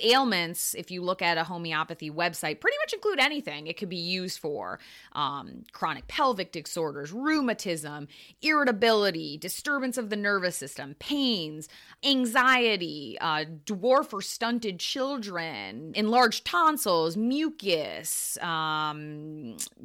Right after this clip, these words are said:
discharge, et cetera. And it's claimed to be prepared from the gonorrhea bacteria. Remember,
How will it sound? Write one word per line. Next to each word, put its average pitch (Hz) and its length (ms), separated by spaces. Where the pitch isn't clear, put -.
discharge, 170 800
et - 160
cetera. 170 720
And 226 180
it's 226 140
claimed 285 480
to - 240
be 226 160
prepared 185 800
from 185 240
the 180 80
gonorrhea 170 560
bacteria. 160 640
Remember, 175 580